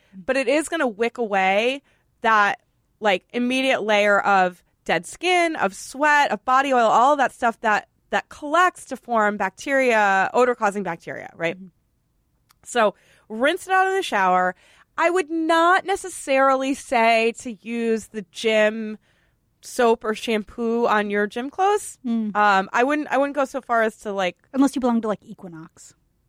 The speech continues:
Speaker 1: Yeah, I don't even know if I would use
Speaker 2: Really?
Speaker 1: the Kiehl stuff.
Speaker 2: Oh, wow.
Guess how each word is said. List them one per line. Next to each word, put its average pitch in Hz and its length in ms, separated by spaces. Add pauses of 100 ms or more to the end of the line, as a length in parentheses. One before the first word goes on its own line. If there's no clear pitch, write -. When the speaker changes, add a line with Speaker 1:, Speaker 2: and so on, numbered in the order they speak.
(680)
Speaker 1:
Yeah, 330 320
I 330 40
don't 381 160
even 370 140
know 370 80
if 330 60
I 349 80
would 320 100
use 311 120
Speaker 2:
Really? 240 140
Speaker 1:
the 254 60
Kiehl 339 300
stuff. 180 540
Speaker 2:
Oh, 285 80 (140)
wow. 202 300